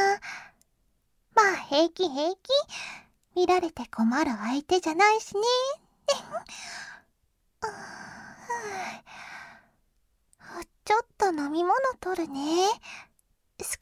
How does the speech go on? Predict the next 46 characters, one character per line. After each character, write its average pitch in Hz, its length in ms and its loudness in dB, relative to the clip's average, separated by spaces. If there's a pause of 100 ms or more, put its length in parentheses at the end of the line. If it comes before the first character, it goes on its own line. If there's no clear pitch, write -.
(120)
し 381 440 -2
待 302 180 0
っ 311 40 -6
て - 220 -8
て - 120 -12
ね。 269 140 -2 (2750)
<laughs> - 1300 -18
い 202 100 -12 (120)
た 359 180 -14
ず - 140 -14
ら 339 180 -12
し - 120 -20
す 320 120 -10
ぎ 403 140 -8
で 480 180 -14
す - 200 -20
よ。 277 100 -18 (1160)
さ 277 120 -16
す 359 220 -6
が 349 160 -8
の 339 100 -12
お 320 40 -12 (120)
兄 381 300 -8
ち - 80 -20
ゃ 311 60 -18
ん 247 100 -16
で 226 100 -10
も 214 140 -14
気 - 160 -14
づ 233 60 -12
い - 40 -20
て 349 100 -8 (280)
ま 349 120 -18
す - 200 -20
よ。 302 100 -12 (1500)
ま、 403 100 -8 (760)
言 320 180 -8
わ 349 160 -6
な 403 180 -6
い 453 80 -12
で 440 140 -12
し - 140 -18
ょ 381 60 -12
う 370 80 -20
け 339 140 -18
ど。 392 80 -6